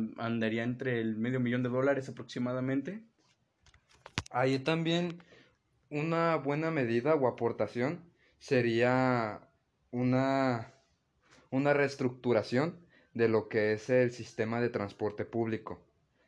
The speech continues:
Speaker 2: Para reducir el número de coches transitando, sería una medida muy eficiente hacer el transporte público más efectivo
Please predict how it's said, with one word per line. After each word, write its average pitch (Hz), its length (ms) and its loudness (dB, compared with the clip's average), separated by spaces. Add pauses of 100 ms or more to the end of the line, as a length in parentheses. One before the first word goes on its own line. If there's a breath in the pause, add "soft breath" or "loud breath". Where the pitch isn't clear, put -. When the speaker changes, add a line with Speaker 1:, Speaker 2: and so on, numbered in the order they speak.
(340 soft breath)
Speaker 2:
Para 113 360 6
reducir 117 560 2
el 131 180 4
número 131 380 2
de 107 180 2
coches 123 400 -2
transitando, 117 800 -4 (200 soft breath)
sería 117 680 2
una 139 240 2
medida 123 460 2
muy 135 260 0
eficiente 143 760 0 (560 soft breath)
hacer 110 500 0
el 117 500 0 (340 soft breath)
transporte 117 540 -2
público 120 760 2
más 107 240 -4
efectivo 127 760 -2